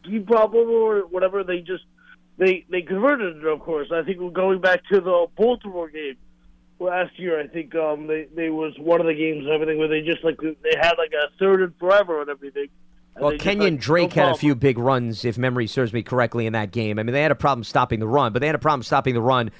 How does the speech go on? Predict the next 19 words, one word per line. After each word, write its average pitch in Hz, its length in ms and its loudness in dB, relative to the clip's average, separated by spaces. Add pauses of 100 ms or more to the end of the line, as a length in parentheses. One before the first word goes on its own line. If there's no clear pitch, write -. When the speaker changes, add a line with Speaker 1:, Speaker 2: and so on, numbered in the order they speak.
(220)
Speaker 2:
all 135 180 4
of 107 100 0
last 110 300 0
season. 104 460 -2 (320)
But, 131 280 2
uh, 123 240 -4
as 151 220 0
I 151 120 4
echoed 160 520 4
earlier 143 480 4
and, 120 180 0
and 123 240 -2
what 127 160 2
Paul 143 460 2 (100)
further 135 320 0
emphasized, 120 640 0
I, 117 120 -2
I 123 100 -2
think 156 320 -2